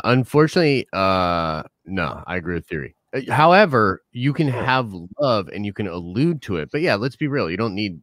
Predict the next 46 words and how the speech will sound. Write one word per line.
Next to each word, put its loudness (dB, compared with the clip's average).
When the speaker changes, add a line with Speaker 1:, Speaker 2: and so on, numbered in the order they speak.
Speaker 1:
that -4
in -10
Star -8
Wars. -10
It's -6
Speaker 2:
The 8
Speaker 1:
just 10
like 10
Speaker 2:
most 8
Speaker 1:
the -8
Speaker 2:
Yeah, 2
the 2
Speaker 1:
You 4
don't 4
need 6
Speaker 2:
most 0
is -20
Hayden -4
and -6
Padme 0
kissing. -8
That's, -20
that's -6
the -6
Speaker 1:
Mm-hmm. 6
Speaker 2:
extent 0
of -20
it, -16
you -10
know? -10
That 0
was -4
all. 0
You -10
don't 0
need 2
anything -2
more -2
than -8
that. -2
Speaker 1:
Yeah, 2
and -2
that's 6
Speaker 2:
Um, 6
Speaker 1:
why 0
fan 0